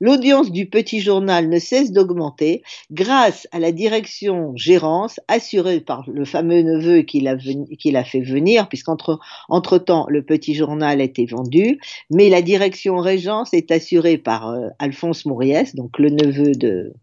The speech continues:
Millot. Dès mille huit cent quatre-vingt-quatre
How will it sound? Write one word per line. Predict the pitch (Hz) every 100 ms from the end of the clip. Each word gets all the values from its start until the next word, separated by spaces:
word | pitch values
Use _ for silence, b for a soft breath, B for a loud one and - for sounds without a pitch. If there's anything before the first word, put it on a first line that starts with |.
| _ 135
Millot. | 135 143 185 294 B B B B 156
Dès | 170 277
mille | 254 269 311 285
huit | 277
cent | 269 254
quatre-vingt-quatre | 240 208 190 - - 185 180 175 160 147